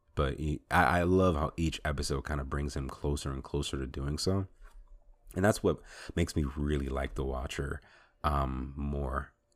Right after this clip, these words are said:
As, uh, by the time the finale came out, I'm like, "Dude, I love the Watcher now. I need to see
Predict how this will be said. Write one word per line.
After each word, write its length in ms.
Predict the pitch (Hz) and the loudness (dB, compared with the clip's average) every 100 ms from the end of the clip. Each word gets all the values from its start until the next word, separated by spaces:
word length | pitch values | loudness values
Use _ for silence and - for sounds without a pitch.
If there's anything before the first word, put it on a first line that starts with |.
| _ | _
As, 320 | - 71 67 69 | -2 0 0 0
uh, 360 | 65 65 65 - _ _ _ _ - - | 0 0 -2 -6 _ _ _ _ -20 2
by 80 | 92 | 6
the 100 | 87 | 6
time 220 | 123 135 | 8 8
the 80 | 101 | 8
finale 420 | - 82 82 80 | 6 4 4 2
came 280 | - 80 73 | 2 0 0
out, 120 | 78 | 0
I'm 120 | 76 | 0
like, 180 | 69 69 | -2 -4
"Dude, 160 | 69 71 | -6 -8
I 120 | - 76 | -8 -8
love 280 | 76 71 71 | -6 -4 -4
the 80 | 65 | -4
Watcher 340 | 69 65 - | -2 -2 -2
now. 120 | 67 | -4
I 60 | 69 | -2
need 140 | 95 | -2
to 60 | 85 | 0
see 380 | - 85 76 | 0 0 0